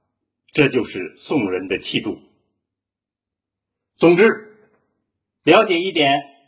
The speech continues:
宋代的思想，尤其是禅宗，再临宋人的上义书法，您就可以进入他们的精神世界之中，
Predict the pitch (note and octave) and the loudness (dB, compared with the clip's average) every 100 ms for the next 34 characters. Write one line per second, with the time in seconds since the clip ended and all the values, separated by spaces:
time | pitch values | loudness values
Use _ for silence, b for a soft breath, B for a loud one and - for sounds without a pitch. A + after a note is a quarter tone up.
0 | _ - D#3+ E3 D#3+ D3 A2+ A2+ - C4 | _ -6 -4 -2 0 0 0 -4 -4 -4
1 | B2+ F#2+ - _ _ _ _ _ _ _ | -4 -6 -10 _ _ _ _ _ _ _
2 | _ _ _ - E3+ A#3+ G3 E3+ E3 A2+ | _ _ _ 2 4 4 2 -4 -6 -10
3 | - A#2+ F#3+ F#3 D#3+ - _ _ _ _ | -2 0 2 0 -2 -6 _ _ _ _
4 | _ _ _ _ _ _ _ _ A#3+ G#3 | _ _ _ _ _ _ _ _ 4 4
5 | E3 D3+ F3+ - _ _ - E3+ A#2+ B2 | 4 2 0 -10 _ _ -6 0 0 0
6 | C3 - D#3+ B2 B2 - B2 G2 - _ | -2 0 0 0 -2 -4 -6 -6 -10 _
7 | _ _ _ _ _ _ _ C#3 D#3 D#3 | _ _ _ _ _ _ _ 4 6 6
8 | - C3+ C#3 A#2 - G3 C3+ G#2+ G2+ C3 | 4 0 0 -2 2 2 2 -2 -2 0
9 | C3 A#2+ - G3+ F3+ G#2+ G2 - A2 - | 0 -2 -2 -2 -2 -6 -8 -4 -4 -4
10 | F#2+ F2+ | -8 -10